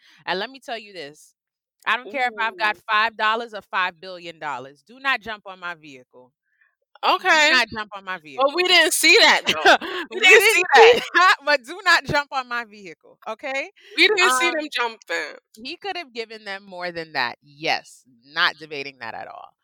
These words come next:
Speaker 1: But at the same time, I think I'm not as concerned with holding meat to the fire for that. Instead of you giving the water boys, let's say if you,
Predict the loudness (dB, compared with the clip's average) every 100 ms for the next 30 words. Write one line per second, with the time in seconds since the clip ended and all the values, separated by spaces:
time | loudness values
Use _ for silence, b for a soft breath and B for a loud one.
0 | _ _ _ _ _ _ _ -4 -2 -2
1 | -6 -10 -10 -10 -12 -8 -4 -4 -6 -12
2 | _ _ _ _ _ _ _ _ _ _
3 | _ _ _ -2 -2 -6 -12 -14 _ _
4 | _ _ _ _ _ _ _ _ _ _
5 | -2 -2 2 2 2 -4 -10 -14 -16 -18
6 | -18 -18 -18 -14 -14 -14 -18 -18 -18 -20
7 | -20 -20 -18 -18 -14 -8 -6 -6 -10 -6
8 | 2 2 2 -4 b b -4 -4 0 2
9 | 2 -4 -8 -8 -8 -10 -10 -4 -4 -4
10 | -8 -6 -2 -2 -2 -2 -2 -2 -4 -6
11 | -14